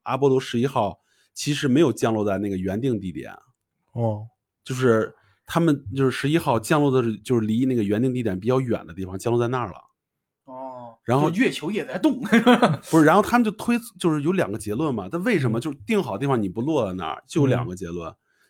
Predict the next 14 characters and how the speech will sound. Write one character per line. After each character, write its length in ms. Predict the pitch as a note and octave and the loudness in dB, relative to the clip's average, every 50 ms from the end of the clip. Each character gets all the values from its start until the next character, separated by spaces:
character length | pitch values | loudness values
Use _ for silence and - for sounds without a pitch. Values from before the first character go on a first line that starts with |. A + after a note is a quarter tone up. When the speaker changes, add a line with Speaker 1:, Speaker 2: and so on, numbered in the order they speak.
| _ _ | _ _
Speaker 1:
第 160 | - E3+ F3 | -4 -2 0
一 60 | F#3+ F#3 | 2 4
个 120 | D3 B2 | 4 2
是， 300 | - - A2+ G#2 F#2+ - - _ _ _ _ _ _ _ _ _ - | 2 0 -2 -2 -2 -2 -6 _ _ _ _ _ _ _ _ _ -6
你 80 | C#3 C#3+ | -6 -4
可 120 | - A#2 | -2 -2
能 100 | G2+ A2+ | -2 -2
看 240 | A#2 - D#3+ C#3+ B2+ | -2 -2 0 0 0
什 100 | A#2+ B2+ | 0 0
么 80 | C#3 C#3+ | 0 0
东 140 | D3 D#3 | 0 0
西， 140 | D3 C#3 B2 | 0 0 0
你 120 | A2+ A2 A#2+ | 0 0 -2
想 200 | C3 B2+ G2 F#2 | -2 -2 -4 -4